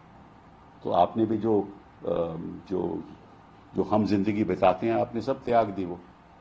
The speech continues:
क्योंकि आपको जनता के लिए, अ,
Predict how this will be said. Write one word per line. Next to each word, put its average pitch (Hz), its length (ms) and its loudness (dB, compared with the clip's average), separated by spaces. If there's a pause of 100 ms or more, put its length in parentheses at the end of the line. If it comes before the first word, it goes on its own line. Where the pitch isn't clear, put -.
(600)
क्योंकि 104 200 -4
आपको 95 360 2
जनता 107 340 2
के 98 140 0
लिए, 95 380 0 (340)
अ, - 120 -2